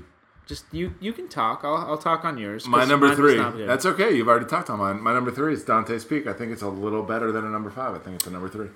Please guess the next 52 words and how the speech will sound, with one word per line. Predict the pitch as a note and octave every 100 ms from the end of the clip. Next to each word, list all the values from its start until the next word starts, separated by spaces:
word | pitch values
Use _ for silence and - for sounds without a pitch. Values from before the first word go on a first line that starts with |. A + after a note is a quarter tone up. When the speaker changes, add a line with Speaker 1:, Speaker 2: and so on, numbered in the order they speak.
| - -
Speaker 1:
Oh | -
my | D2+
God. | - -
Speaker 2:
I | - - - E2
think | F2+
it's | F2+
a | F#3+
Speaker 1:
So, |
Speaker 2:
number | - -
Speaker 1:
I |
Speaker 2:
three. | G3+
Speaker 1:
still | G3 F#3
have | D#3+
more | C#3+
to |
say | - G2+
about | F#2+ F#2
Dante's | F#2 -
Speaker 2:
I | A2+ B2+ C3+
Speaker 1:
Peak. | B2+
Do |
you | D#3+
have | F3+
more | F#3+
to | F3+
Speaker 2:
<laughs> |
good, | -
Speaker 1:
say? | G3+ G3+
Speaker 2:
Good. | - E3 -
Of | - -
Speaker 1:
I |
Speaker 2:
course | - E4
I | B2
have | A#2
more | G#2
to | G2+
say. | -
Speaker 1:
Okay. | F#2 - - - -
Speaker 2:
I, | C3+ D#3+
uh, | F#3 F3 D#3 D3+ - -
I | C3 D#3+ G#3+ A3+ G#3+ F#3+ - - -
have | D#3+ D#3+
not | D#3 D#3 C#3+
been | D3
able | C#3
to | C3+
get | C3 B2+ G2
Dante's | A#2+ B2 A#2+ A2
Peak, | A#2+ G#2+
like, | G#2+ G2+
four | - - A#2+ B2 C3 B2+
scenes | - B2 A2 G2+ F#2+ F2+